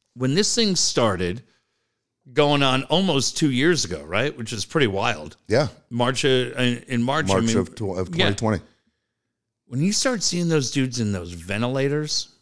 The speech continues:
Speaker 1: and they couldn't breathe,
Speaker 2: Yep.
Speaker 1: and it was all the people on the floor when it first happened,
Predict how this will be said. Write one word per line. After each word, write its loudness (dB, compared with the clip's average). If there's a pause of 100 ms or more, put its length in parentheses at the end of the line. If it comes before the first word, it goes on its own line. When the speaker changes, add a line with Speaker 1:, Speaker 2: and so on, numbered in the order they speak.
(340)
Speaker 1:
and -2
they 0
couldn't -2
breathe, -2 (180)
Speaker 2:
Yep. -4
Speaker 1:
and 0
it 0
was -6 (100)
all 0
the 0
people -2
on -2
the -8
floor 0
when -4
it -12
first -4
happened, -4